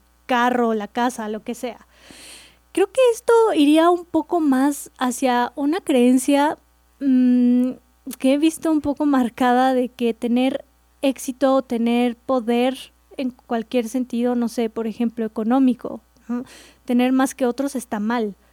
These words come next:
¿no? Como que te pone en la figura de malo.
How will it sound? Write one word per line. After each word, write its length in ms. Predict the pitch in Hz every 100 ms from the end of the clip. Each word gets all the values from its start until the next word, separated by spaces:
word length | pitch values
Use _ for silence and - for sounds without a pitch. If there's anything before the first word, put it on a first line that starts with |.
| _ _ _ _ _ _
¿no? 120 | 226 240
Como 220 | 240 226
que 100 | 240
te 120 | -
pone 480 | - 262 269 285 311
en 220 | 269 247 240
la 100 | 226
figura 520 | 247 233 247 254 254
de 160 | 233
malo. 380 | 226 226 226 185